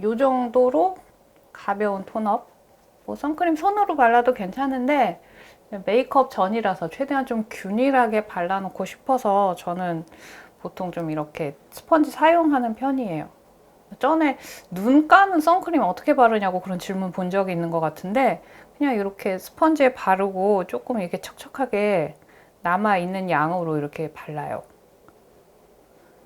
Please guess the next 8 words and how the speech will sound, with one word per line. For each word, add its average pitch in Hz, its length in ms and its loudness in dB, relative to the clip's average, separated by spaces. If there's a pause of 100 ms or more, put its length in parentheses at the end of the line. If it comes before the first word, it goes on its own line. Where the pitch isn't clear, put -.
(240)
저는 214 260 -2
아이 185 200 4
메이크업 240 500 0
다 - 260 0
끝내고 330 800 6
베이스 196 840 0
<laughs> - 20 -8
한다고 185 760 0